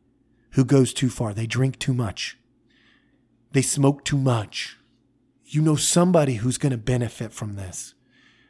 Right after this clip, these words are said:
Please share it. And then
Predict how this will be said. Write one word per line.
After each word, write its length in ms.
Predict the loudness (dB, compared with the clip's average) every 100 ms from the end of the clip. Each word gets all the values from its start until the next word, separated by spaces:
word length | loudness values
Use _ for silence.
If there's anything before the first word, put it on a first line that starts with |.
| _
Please 200 | 0 2
share 360 | 2 2 0 -2
it. 160 | -6 -10 _ _ _ _ _ _ _ _ _
And 160 | 2 6
then 340 | 6 6 4